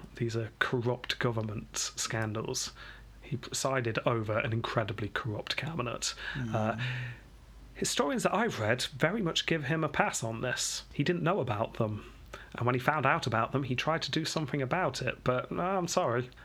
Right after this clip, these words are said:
Speaker 1: I'm sure someone said the book stops with the president, surely. It's the kind of thing a president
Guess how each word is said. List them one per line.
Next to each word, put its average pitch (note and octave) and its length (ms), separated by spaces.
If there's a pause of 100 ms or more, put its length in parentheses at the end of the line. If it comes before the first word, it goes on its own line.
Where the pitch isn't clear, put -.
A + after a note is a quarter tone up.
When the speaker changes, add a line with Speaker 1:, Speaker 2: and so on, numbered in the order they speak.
Speaker 1:
I'm - 80
sure - 260
someone A#2+ 400
said - 220
the A#2+ 80
book - 180
stops - 320
with A#2 100
the A#2 80
president, C#3+ 560
surely. B2 520 (100)
It's - 80
the - 80
kind D#3+ 100
of G#2 60
thing A#2 120
a A#2+ 40
president A2+ 560